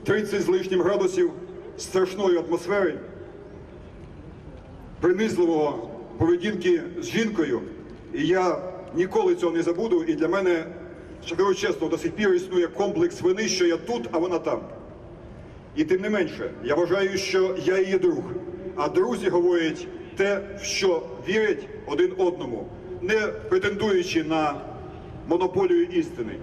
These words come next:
Отже, я кажу те, що думаю. Я впевнений, що формула перемоги на президентських виборах є в нашій зовсім недавній історії. Є три варіанти поведінки на виборах.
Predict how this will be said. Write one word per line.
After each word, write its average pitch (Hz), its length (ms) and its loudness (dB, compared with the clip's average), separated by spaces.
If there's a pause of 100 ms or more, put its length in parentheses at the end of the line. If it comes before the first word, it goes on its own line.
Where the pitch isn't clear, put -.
(400)
Отже, 170 240 2
я 202 120 2
кажу 214 260 0
те, 214 180 0
що 190 200 0
думаю. 123 340 0 (600)
Я 185 120 4
впевнений, 165 600 2
що 170 180 2
формула 208 560 2
перемоги 202 520 2
на 175 100 0
президентських 185 720 2
виборах 208 380 2 (560)
є 143 280 2
в 196 140 0
нашій 208 520 0
зовсім 214 320 2
недавній 185 400 2
історії. 147 500 2 (800)
Є 196 160 2
три 233 240 2
варіанти 220 420 4
поведінки 202 480 0
на 185 100 2
виборах. 151 380 2